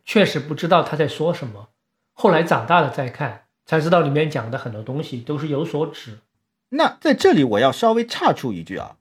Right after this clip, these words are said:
Speaker 2: 也是比较关键的一个问题。王朔的那套解构体系，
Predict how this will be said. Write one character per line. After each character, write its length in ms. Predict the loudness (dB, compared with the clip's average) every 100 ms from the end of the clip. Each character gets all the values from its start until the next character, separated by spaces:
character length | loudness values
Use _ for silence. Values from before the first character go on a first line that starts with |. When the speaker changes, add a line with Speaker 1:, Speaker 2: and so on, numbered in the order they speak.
| 2
Speaker 2:
也 160 | 4
是 100 | 4
比 160 | 2 2
较 160 | 4 4
关 260 | 4 2
键 240 | 2 0 2
的 260 | -2 -4
一 80 | -4
个 100 | -2
问 180 | -2 -4
题。 300 | -8 -20 -20 _ _ _ _
王 280 | 2 4 2
朔 200 | 4 4
的 100 | 4
那 100 | 2
套 200 | 2 0
解 260 | -2 -4 -2
构 200 | -2 -2
体 260 | -4 -12
系， 280 | -10 -12 -12